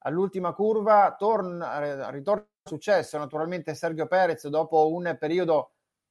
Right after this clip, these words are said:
di appannamento che lo aveva visto subire in diverse circostanze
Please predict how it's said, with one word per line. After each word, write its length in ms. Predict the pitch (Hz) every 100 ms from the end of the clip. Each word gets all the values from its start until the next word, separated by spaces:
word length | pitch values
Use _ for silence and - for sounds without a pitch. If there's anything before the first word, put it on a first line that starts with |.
| _ _ _ _ _ _ _ _
di 400 | 123 131 180 180
appannamento 880 | 170 - 180 165 170 202 180 147 135
che 80 | 139
lo 60 |
aveva 260 | 139 156 147
visto 260 | 185 -
subire 840 | 147 151 151 208 170 151 151 - _ _ _ _ _ _ _ _ _ _ _
in 360 | 139 165 175 156
diverse 520 | 147 156 180 160 160
circostanze 1160 | 156 151 - 139 190 180 160 - 156 139 - _